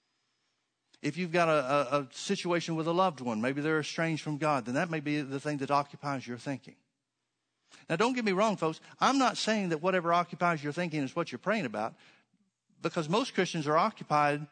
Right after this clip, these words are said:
just with worry and not with prayer. But I can think back into, into situations, even, even, uh, certainly after I was saved, even while I was in the ministry.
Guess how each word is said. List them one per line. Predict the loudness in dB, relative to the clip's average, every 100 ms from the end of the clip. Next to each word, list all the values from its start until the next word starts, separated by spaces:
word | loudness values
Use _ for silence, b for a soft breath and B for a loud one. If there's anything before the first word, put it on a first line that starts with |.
| _
just | -6 -4
with | -4 -4
worry | -2 0 0 0 0
and | 0
not | 0
with | -4 -8
prayer. | -4 -4 -6 _ _ _ _ _ _ _ _ _ _ _ _ _ _ _ _ _ _ _ _ _ _ _ _ _ _ _ _ _ _ _ _ _ _ _ _ _ _
But | 2
I | 2
can | 2 0
think | 0 2
back | 2 2
into, | 0 0 0 0
into | -2 -4
situations, | -2 -2 0 0 0 -2 -2
even, | -2 -2 -2 -4
even, | -6 -2 -2 -2 -4
uh, | -10 -16 -16 -20 -20 -20
certainly | -2 -2 0 -2
after | 0 0
I | -2
was | 0
saved, | -2 0
even | -2 -2 0
while | 2
I | 2
was | 0
in | -4
the | -4
ministry. | -4 -6 -8